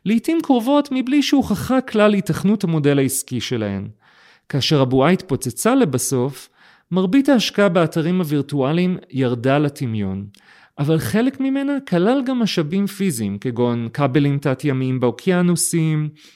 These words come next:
וחוות שרתים שקידמו בסופו של דבר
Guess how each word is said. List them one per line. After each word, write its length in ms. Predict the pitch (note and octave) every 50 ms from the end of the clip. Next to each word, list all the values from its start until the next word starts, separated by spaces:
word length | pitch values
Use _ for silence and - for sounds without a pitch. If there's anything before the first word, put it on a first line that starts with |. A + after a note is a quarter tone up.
| _ - -
וחוות 520 | D3+ E3 D3 D#3 E3 C#3 A2+ B2+ B2+ B2+ -
שרתים 640 | - C#3 A2+ B2 A#2+ - - G3+ G3 F#3+ F#3 F3+
שקידמו 580 | - F3 D3+ - - F3 D3+ F3 A#3+ D4 D4+ C#4+
בסופו 420 | C4 - - F#3+ - - F#3 G3+
של 220 | - - F3 D3+
דבר 360 | C3+ C3+ A#2+ C3 F#3 A#3+ C4